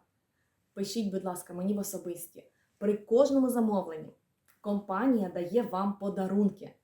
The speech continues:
Може компанія собі це дозволити, так як, е, виготовляє дану продукцію з власної сировини. Дуже часто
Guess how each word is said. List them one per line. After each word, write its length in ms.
Може 380
компанія 500
собі 240
це 120
дозволити, 640
так 340
як, 280
е, 200
виготовляє 840
дану 460
продукцію 800
з 100
власної 500
сировини. 580
Дуже 360
часто 600